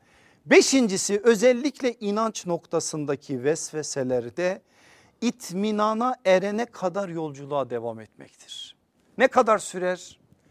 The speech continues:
Üç yıl, beş yıl, on yıl, yirmi yıl, otuz yıl sürsün, ne olacak ki? Zaten yolcu değil miyiz biz? Dünyaya neye geldik? Yolculuk devam edecek. Dolayısıyla itminana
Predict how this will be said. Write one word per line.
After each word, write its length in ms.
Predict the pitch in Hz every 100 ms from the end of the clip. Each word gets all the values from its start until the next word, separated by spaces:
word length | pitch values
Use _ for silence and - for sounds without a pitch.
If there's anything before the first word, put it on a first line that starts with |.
| _ 220
Üç 280 | 208 -
yıl, 300 | 185 175 165
beş 280 | 156 165 -
yıl, 220 | 190 170 180
on 160 | 156 175
yıl, 340 | 175 170 165
yirmi 360 | 147 143 165 165
yıl, 160 | 160 -
otuz 340 | 139 - 156
yıl 120 | 147 139 _ _ _ _
sürsün, 500 | - 240 - 143 151
ne 60 | 190
olacak 420 | 160 160 185 147
ki? 120 | 143 - -
Zaten 280 | 135 156 170
yolcu 420 | 156 165 160 185
değil 160 | 247 202
miyiz 300 | 151 117 120
biz? 260 | 110 - _ _ _
Dünyaya 300 | 151 170 196
neye 180 | 277 381
geldik? 420 | 320 175 131 - _ _
Yolculuk 440 | 294 247 170 247 190
devam 300 | 175 131 113
edecek. 340 | 110 120 123 _ _ - - - -
Dolayısıyla 560 | 202 277 277 320 302 269
itminana 800 | 240 - 247 262 262 262 294